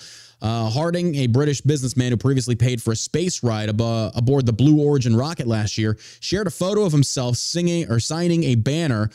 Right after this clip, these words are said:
for OceanGate's latest voyage to the shipwreck. Also on board are Pakistani energy and tech mogul Shahzad Dawood and his son Soleimani,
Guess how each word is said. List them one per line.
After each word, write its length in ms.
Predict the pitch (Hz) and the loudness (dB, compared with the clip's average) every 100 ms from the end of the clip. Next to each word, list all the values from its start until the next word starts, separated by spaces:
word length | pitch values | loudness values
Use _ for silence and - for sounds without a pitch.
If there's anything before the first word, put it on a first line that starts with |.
| - | -8
for 140 | - 143 | -2 0
OceanGate's 420 | 143 139 143 - | 2 2 0 0
latest 460 | 110 127 156 143 113 | 0 2 2 0 -2
voyage 600 | 110 147 151 113 104 - - - | 2 2 4 2 0 -6 -10 -2
to 100 | 127 | 0
the 60 | |
shipwreck. 580 | - - - 85 - - _ _ _ _ _ _ _ _ _ _ _ - - - - _ | 0 -4 -4 -6 -8 -20 _ _ _ _ _ _ _ _ _ _ _ -20 -20 -20 -20 _
Also 360 | 131 131 151 143 | -4 -2 0 4
on 100 | 120 | 4
board 240 | 135 131 | 4 4
are 20 | |
Pakistani 560 | 131 120 113 139 127 123 | 2 0 -4 -2 -2 0
energy 300 | 131 117 131 | 0 0 0
and 100 | 110 | 0
tech 220 | 139 123 | -2 0
mogul 460 | 127 131 127 123 117 | 2 4 2 2 0
Shahzad 640 | - 127 110 120 120 104 | 0 0 0 -2 -2 -2
Dawood 360 | 123 131 120 | -2 0 0
and 80 | 113 | 2
his 140 | 113 - | 0 -2
son 260 | 139 131 | -2 -2
Soleimani, 800 | 117 123 117 123 135 117 104 | 0 0 2 2 0 0 0